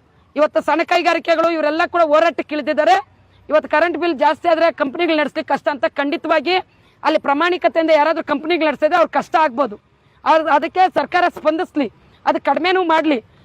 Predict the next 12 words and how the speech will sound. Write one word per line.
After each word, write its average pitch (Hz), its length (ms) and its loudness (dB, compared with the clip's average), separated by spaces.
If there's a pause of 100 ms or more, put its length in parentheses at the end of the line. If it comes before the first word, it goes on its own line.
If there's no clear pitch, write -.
(140)
ಅಥವಾ 320 380 2
ಆಗ್ತಾ 359 220 0
ಇರೋಂಥ 349 260 0
ಭ್ರಷ್ಟಾಚಾರ 339 540 0 (120)
ತಡೀಲಿ. 294 420 -2 (420)
So 330 40 2 (120)
ಅದನ್ನ 370 300 0
ತಗೊಂಬಂದು 339 440 -2
ಜನಗಳ 294 320 -2
ಮೇಲೆ 349 180 2
ಹೊರೆ 302 200 2
ಹಾಕಿ 269 340 0